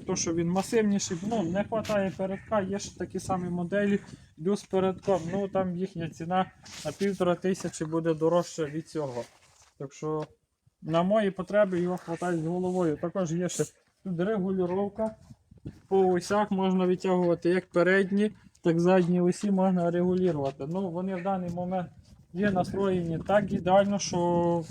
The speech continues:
ну, якраз попадає по рівцях. Цей трошки, трошки потрібно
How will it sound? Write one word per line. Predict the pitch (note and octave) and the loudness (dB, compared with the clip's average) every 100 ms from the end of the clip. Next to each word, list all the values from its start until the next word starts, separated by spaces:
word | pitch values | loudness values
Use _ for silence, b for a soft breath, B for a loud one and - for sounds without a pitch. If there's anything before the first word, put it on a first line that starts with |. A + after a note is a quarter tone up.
| - | -6
ну, | C4+ | 0
якраз | A3+ G3 A3 G#3+ | 0 4 2 2
попадає | G#3 G3 F#3+ G3+ G3 | -4 -2 0 2 2
по | F3+ G3 | 0 -2
рівцях. | F#3+ F3+ F3+ C#3+ - B B B _ | 0 0 2 0 -2 B B B _
Цей | G3+ A3+ | -4 -4
трошки, | G3 G3 G3 - F#3+ - _ _ _ _ | -4 -6 -6 -4 -4 -4 _ _ _ _
трошки | F#3 F3+ F#3 | -6 -4 -4
потрібно | F#3 F3 F#3 F3+ F3+ | -6 -4 -2 -2 -2